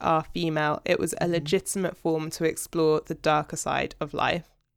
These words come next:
Speaker 1: On a similar note, I get so frustrated by the cultural emphasis placed on male ghost story writers. I love M R James,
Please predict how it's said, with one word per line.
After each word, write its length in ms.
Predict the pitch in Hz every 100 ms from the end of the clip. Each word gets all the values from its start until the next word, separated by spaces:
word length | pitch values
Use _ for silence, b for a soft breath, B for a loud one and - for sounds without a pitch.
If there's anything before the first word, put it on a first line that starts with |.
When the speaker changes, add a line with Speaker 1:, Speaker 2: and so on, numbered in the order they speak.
| _ _ _ _ -
Speaker 1:
On 160 | 165 170
a 80 |
similar 440 | 170 - 294 247 180
note, 260 | 160 151 -
I 100 | 185
get 200 | 175 185
so 220 | - 208
frustrated 680 | 202 175 - 208 214 196 175
by 140 | 170
the 100 | 170
cultural 380 | 175 196 185 185
emphasis 500 | 175 185 - 175 170
placed 360 | - 170 170 -
on 300 | - 170 170
male 320 | 185 185 175
ghost 280 | 160 170 165
story 260 | - 165 156
writers. 560 | 156 151 - - - -
I 140 | - 185
love 340 | 185 190 202
M 200 | 190 175
R 100 | 170
James, 480 | 160 156 147 156 160